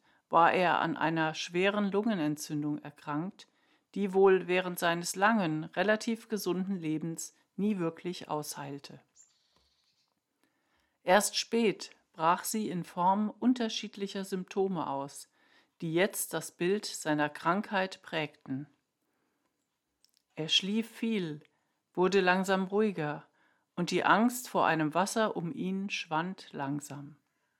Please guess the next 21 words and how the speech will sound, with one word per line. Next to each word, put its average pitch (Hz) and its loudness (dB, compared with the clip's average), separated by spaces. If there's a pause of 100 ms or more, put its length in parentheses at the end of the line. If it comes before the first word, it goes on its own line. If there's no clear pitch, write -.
(1400)
Ich - -6
konnte 185 0
erfahren, 170 -2 (440)
wie 190 0
unsere 190 4
innere 240 2
Verbindung 185 -2
Wahrnehmungen 160 -2
weckte, 143 -10 (580)
die - -4
überraschend 180 2
und 202 -2
neu 208 4
für 165 -8
mich 147 -4
waren. 143 -6 (1080)
Einige 208 2
Wochen 175 0
vor 170 -6
seinem 156 -2
Tod 170 -8